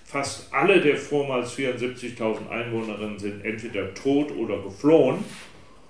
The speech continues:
Und trotzdem wird über diese Ruinenstadt weiter gekämpft. Sie sei angeblich strategisch wichtig. Und im Moment finden an immer mehr Orten ähnliche,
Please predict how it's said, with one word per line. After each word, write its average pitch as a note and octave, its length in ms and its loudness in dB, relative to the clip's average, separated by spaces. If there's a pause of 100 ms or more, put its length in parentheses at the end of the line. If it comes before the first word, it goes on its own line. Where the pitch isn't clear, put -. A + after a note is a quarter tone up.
(160)
Und C3 220 -8
trotzdem C3+ 640 -6
wird C#3 240 -4
über B2 200 -2
diese B2 300 -4
Ruinenstadt A#2 960 -4
weiter E2 340 -10
gekämpft. F3+ 680 -2 (360)
Sie A2 160 -8
sei A2 320 -4
angeblich A#2 540 -6
strategisch A#2 680 -8
wichtig. - 400 -4 (580)
Und C3 180 -8
im B2 140 -4
Moment B2 540 0
finden D#3 460 -4
an A#2+ 280 -6
immer F#3+ 320 4
mehr D#3 320 6
Orten - 400 2
ähnliche, D#3 840 2